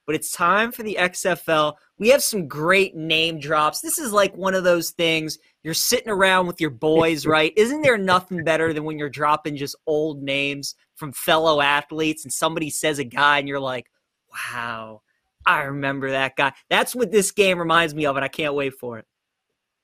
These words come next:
Speaker 2: Well, you know, when I, when I saw the list and we were talking about it, it, it reminds me of, of, of the movie Major League, the baseball movie, when they, when they're sitting in the G M's office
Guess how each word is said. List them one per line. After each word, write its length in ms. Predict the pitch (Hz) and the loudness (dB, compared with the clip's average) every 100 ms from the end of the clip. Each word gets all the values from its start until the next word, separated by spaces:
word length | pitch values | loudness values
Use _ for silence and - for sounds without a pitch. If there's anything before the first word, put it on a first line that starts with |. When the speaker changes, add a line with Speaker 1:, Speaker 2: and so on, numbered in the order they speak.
| _ _ _ _ _ - - | _ _ _ _ _ -20 0
Speaker 2:
Well, 260 | 139 147 - | 4 4 4
you 120 | 165 | 2
know, 220 | 156 - 143 | 4 2 4
when 180 | 151 | 6
I, 160 | 151 147 | 6 4
when 180 | 143 143 | 6 6
I 100 | 139 | 6
saw 420 | - 185 208 233 | 4 6 8 8
the 100 | 185 | 6
list 420 | 151 160 165 135 | 4 8 6 6
and 80 | 131 | 2
we 80 | 135 | 2
were 140 | 120 | 2
talking 460 | 110 147 143 - 131 | 2 2 2 2 -2
about 400 | 120 120 120 117 | 0 0 0 -2
it, 140 | 107 - _ _ 139 | -4 -6 _ _ -10
it, 140 | 139 | -2
it 60 | 147 | -2
reminds 440 | 151 156 185 190 | 0 2 2 2
me 140 | 165 170 | 2 2
of, 160 | 143 | 0
of, 320 | 151 135 120 | 0 0 -2
of 460 | 147 135 131 120 110 | 0 2 2 0 -4
the 80 | 123 | -2
movie 340 | 135 156 147 | 0 0 0
Major 500 | 127 127 151 143 135 | -2 -2 -4 -4 -4
League, 380 | 131 135 143 127 | -4 -2 -4 -6
the 40 | |
baseball 460 | 113 127 143 151 139 | -6 -6 -4 -4 -4
movie, 300 | 143 143 151 | -4 -4 -4
when 140 | 131 | -4
they, 180 | 120 123 | -6 -8
when 160 | 127 123 | -10 -10
they're 160 | 120 | -8
sitting 320 | 113 - 156 151 | -10 -8 -6 -4
in 100 | 127 | -6
the 60 | |
G 260 | 110 120 131 | -8 -10 -6
M's 240 | 139 143 | -6 -4
office 500 | 131 135 131 143 135 | -2 0 0 -4 -6